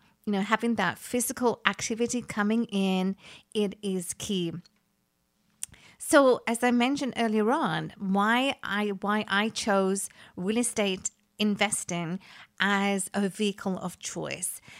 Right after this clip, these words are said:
Now, also, if you having experience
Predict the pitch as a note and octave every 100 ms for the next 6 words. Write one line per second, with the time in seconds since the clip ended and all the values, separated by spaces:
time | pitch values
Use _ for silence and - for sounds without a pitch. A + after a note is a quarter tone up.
0 | - A#3 A3+ A3 - B3 D4 D#4 - G3+
1 | F3 F3 - G3+ - A3 G#3+ G#3 - -
2 | - - _ _ _ _ _ _ _ _
3 | _ _ _ - C#4+ E4 G#4+ G4 A#3 -
4 | - - A#3 A3+ F#3 D#3+ - - - -
5 | -